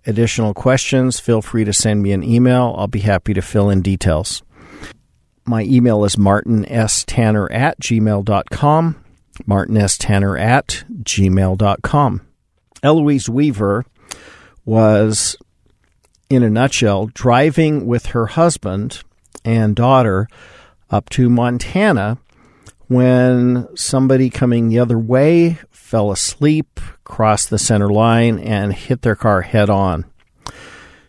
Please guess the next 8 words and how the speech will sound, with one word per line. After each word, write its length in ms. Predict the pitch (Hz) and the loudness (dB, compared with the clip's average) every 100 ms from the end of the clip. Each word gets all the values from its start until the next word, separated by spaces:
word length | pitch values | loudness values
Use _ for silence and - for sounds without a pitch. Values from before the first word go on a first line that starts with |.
| _ _ | _ _
She 300 | - - 123 | -10 0 2
and 80 | 117 | 4
her 120 | 107 | 2
husband 480 | 120 113 - 113 104 | 2 0 -2 -2 -2
were 180 | 101 | -4
horribly 720 | 90 - - 165 147 127 120 123 | -6 -10 0 2 2 -2 -6 -4
injured, 640 | 139 131 143 139 135 - - | -4 0 2 2 0 -8 -8
and 640 | 113 117 113 113 110 110 | -2 0 2 2 2 0